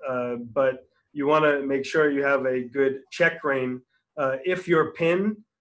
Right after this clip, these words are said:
uh, if you're too tight on your isometry testing, the move is to move the pin distal and posterior in most cases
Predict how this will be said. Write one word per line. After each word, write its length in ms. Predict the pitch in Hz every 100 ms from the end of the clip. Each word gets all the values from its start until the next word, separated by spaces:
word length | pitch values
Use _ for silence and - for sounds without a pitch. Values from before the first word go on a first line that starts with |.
| _
uh, 400 | 160 147 139 139 139 - _ -
if 160 | 160
you're 140 | 156 -
too 180 | - 190
tight 440 | - 170 185 208
on 140 | 160 147
your 320 | 139 135 135 151
isometry 640 | 139 - 156 170 175 180
testing, 600 | 180 185 185 196 208 214 - _ _ _
the 180 | 123 143
move 560 | 147 160 175 190 185 - _
is 380 | 160 151 139 135
to 120 | -
move 320 | 151 160 151
the 80 | 151
pin 540 | 151 165 160 156 147 120 -
distal 680 | 143 165 - 196 220 240 240 _ _ _ 202
and 180 | 156
posterior 880 | - 170 170 - 170 156 135 131 127 _ _
in 180 | 151 135
most 320 | 139 147 147 - _ -
cases 540 | 156 156 190 208 208